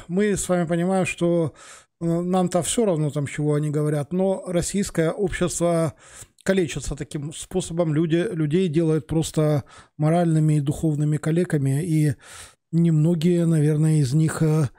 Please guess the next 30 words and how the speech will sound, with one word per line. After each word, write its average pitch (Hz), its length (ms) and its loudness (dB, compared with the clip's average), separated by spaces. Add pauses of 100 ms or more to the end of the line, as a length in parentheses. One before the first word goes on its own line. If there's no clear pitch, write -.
(160)
вернее, 156 280 2
многие 156 500 2
из 139 140 -4
них 185 320 -2 (320)
не 170 280 0
смогут, 165 600 -2
э, 175 260 2 (600)
быть, 165 360 0
э, 175 160 2
подвержены 156 600 0
лечению. 143 800 -2 (520)
Я 190 160 0
хотел 180 300 -2
бы 175 100 0
у 175 40 2
вас, 165 180 0
друзья, 165 320 0
в 151 40 -2
завершение 156 440 -4
спросить 160 460 -6
еще, 156 340 -4
как - 280 -2
вы 170 60 0
считаете, 156 560 -2
что 208 340 -2
и 180 60 2
как - 400 -4 (380)
может, 170 400 -2
э, 165 160 2
народонаселяющее 160 1600 -2